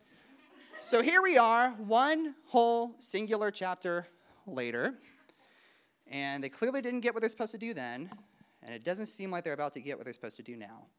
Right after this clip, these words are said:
because this Canaanite woman comes begging for help, and I think that Jesus is choosing to be silent in this moment because he's waiting to see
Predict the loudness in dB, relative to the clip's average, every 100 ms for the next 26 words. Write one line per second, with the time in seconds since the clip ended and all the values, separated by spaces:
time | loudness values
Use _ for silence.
0 | _ _ _ _ _ _ -18 -12 -10 -10
1 | -10 -8 -4 -2 -2 -2 -4 -4 -10 -8
2 | -10 -8 -10 -8 -8 -8 _ _ _ _
3 | _ _ -20 -8 -8 -6 -6 -6 -8 -10
4 | -10 -10 -10 -10 -10 -10 -10 -6 -6 -6
5 | -6 -6 -8 -10 -12 -12 -12 -14 -12 -14
6 | -14 -16 _ _ _ _ -10 -10 -8 -8
7 | -8 -10 -12 -12